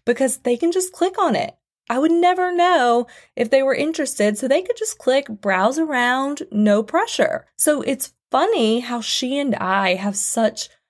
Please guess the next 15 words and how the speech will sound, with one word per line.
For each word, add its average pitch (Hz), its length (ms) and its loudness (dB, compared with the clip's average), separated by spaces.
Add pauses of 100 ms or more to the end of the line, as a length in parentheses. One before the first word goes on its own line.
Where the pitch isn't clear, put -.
(140)
completely 294 680 2
opposite 214 580 0
thoughts 226 580 2
around 202 680 2
putting 254 300 0
a 214 100 2
link 202 300 0
in 185 160 -6
her 180 140 -8
story. 220 520 -4
I'm 190 140 -4
like, 208 160 -2
"That's 220 220 -6
very 202 380 -2
easy. 208 580 -2